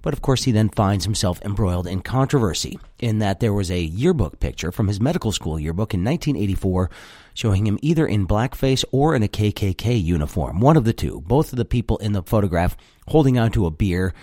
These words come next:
which makes it seem like it's some sort of a Halloween party, something along those lines. Now, of course, the chorus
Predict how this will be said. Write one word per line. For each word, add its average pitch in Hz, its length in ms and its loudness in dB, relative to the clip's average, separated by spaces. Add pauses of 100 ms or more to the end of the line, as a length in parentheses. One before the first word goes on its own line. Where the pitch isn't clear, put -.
(140)
which - 300 -4 (400)
makes 117 200 0
it 90 100 -6 (220)
seem 104 320 0
like 92 200 0
it's 87 120 -4
some 98 140 -2
sort 110 160 0
of 80 80 -4
a - 60 -2
Halloween 107 500 0
party, 104 320 0
something 98 320 -2
along 85 300 -2
those 76 240 -4
lines. - 420 -10 (560)
Now, 110 160 2
of 98 100 0
course, 123 280 2
the 95 340 0 (160)
chorus - 640 0